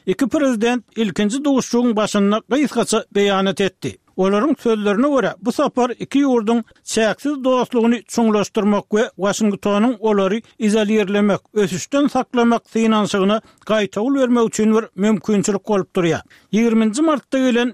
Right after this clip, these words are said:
Xi bilen geçirilen duguşluklar Putin'i uruş jenaýatlary diýilýänine aýyplanyp, tutsak edilmek üçin halkara jenaýat kadyýet tarapyndan nyşana alnandygyna garamazdan, Russiýanyň dünýäniň beýleki ýerlerinden doly çetleşdirilmänligini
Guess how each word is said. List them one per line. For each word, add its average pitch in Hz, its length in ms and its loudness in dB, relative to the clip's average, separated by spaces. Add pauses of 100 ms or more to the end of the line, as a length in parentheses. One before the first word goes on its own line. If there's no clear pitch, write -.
Xi 285 320 0
bilen 254 220 2
geçirilen 220 580 0
duguşluklar 202 580 0
Putin'i 233 600 0 (160)
uruş 269 320 0
jenaýatlary 240 640 2
diýilýänine 220 600 2 (100)
aýyplanyp, 202 540 0 (140)
tutsak 269 400 0
edilmek 233 420 2
üçin 220 360 -2
halkara 202 680 -2 (120)
jenaýat 208 520 0
kadyýet 247 460 0
tarapyndan 214 600 0 (180)
nyşana 208 520 0
alnandygyna 226 600 0
garamazdan, 196 720 0 (140)
Russiýanyň 233 640 0 (100)
dünýäniň 208 460 2 (100)
beýleki 202 440 0
ýerlerinden 226 580 0 (200)
doly 262 380 0 (100)
çetleşdirilmänligini 220 1300 0